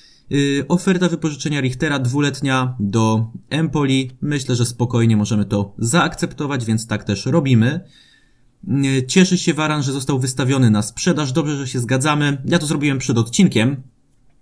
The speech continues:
yy, bo spostrzegłem w pewnym momencie, że wcześniej nie wystawiłem go na listę transferową,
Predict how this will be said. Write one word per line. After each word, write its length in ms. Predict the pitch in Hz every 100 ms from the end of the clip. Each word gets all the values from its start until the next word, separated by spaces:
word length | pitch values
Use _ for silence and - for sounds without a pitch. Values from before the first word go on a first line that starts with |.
| _ -
yy, 260 | 127 113 113
bo 400 | 113 120 117 117
spostrzegłem 580 | - 123 123 127 117 113
w 20 |
pewnym 240 | 120 117
momencie, 320 | 113 113 117 117
że 220 | 117 117 117 - - _
wcześniej 560 | - - 135 127 135 127
nie 160 | 139
wystawiłem 540 | 139 123 110 98 104 104
go 100 | 107
na 100 | 107
listę 220 | 104 95
transferową, 720 | 135 156 - 170 165 156